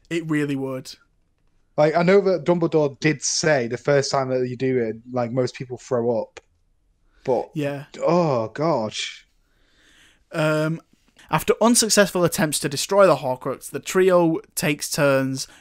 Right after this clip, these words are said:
Speaker 1: wearing it to dilate, dilute its power, which should have happened in Lord of the Rings anyway. Um, <laughs> Frodo and Samwise should have shared the load. So,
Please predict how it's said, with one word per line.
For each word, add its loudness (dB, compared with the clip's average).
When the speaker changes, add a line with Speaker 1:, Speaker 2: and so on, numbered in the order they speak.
Speaker 1:
wearing 2
it -8
to -6
dilate, -4
dilute -4
its -14
power, -6
which 0
should 4
have 4
happened 0
in -2
Lord 2
of 0
the 2
Rings -2
anyway. 0
Um, 4
<laughs> 0
Frodo 8
and 8
Samwise 2
should -2
have -4
shared 0
the 0
load. -2
So, 0